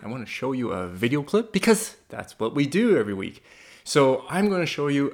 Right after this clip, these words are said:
a video clip, but before I show that, just a warning. If you have any little ones who are under the age of sixteen,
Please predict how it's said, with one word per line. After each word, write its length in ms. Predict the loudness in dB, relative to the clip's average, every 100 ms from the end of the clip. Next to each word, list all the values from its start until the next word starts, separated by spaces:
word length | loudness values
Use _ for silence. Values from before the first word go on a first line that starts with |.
| -6
a 120 | -8
video 440 | -8 0 2 4
clip, 380 | 2 -2 -2 -4 -20 -20 -20 _ _ _ _ _ _ _ _
but 400 | 8 8 8 -2 -16 -20 _ _
before 400 | -8 -4 0 2
I 80 | 2
show 220 | -2 -8
that, 420 | -8 -8 -8 -12 -20 -20 _
just 260 | -10 -4
a 460 | -2 0 -2 -6 -10 _ _ _
warning. 560 | 0 2 4 2 -4 -12 _ -20 -20
If 140 | -12 -2
you 140 | -2
have 200 | 0 -2
any 160 | -2 -2
little 280 | 0 0 0
ones 380 | -2 -2 -6
who 240 | -8 -6 -2
are 220 | -2 -2
under 240 | -4 -4
the 220 | -4 -8 -6
age 260 | -6 -6 -8
of 160 | -14
sixteen, 800 | -12 -12 -12 -14 -8 -4 -4 -6